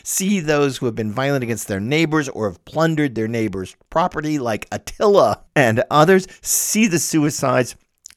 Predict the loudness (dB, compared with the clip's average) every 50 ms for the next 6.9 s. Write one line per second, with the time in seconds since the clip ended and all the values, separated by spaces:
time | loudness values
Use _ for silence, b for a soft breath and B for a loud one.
0 | -12 -8 -4 0 2 2 2 4 2 0 0 -2 -2 -2 -2 0 -2 -4 -4 -6
1 | -4 -2 0 0 0 0 -2 -4 -4 -4 -2 0 0 2 2 2 0 -2 -2 -2
2 | -2 -4 -4 -4 -4 -4 -4 -6 -8 -8 -6 -4 -2 -2 -2 -2 -4 -4 -4 -6
3 | B B B B -4 -2 -2 -2 -4 -4 -6 -6 -4 -4 -6 -6 -2 -2 -2 -2
4 | -2 -6 -6 -4 -2 -2 -2 -2 -4 -4 -4 -6 -10 -8 -8 -10 -10 -8 -6 -6
5 | -2 -2 -2 0 0 -2 -2 -2 -4 -2 0 2 2 0 0 -2 -8 -18 -14 -8
6 | -6 -2 -2 -2 -2 -2 -2 0 2 0 0 0 -2 -4 -4 -4 -4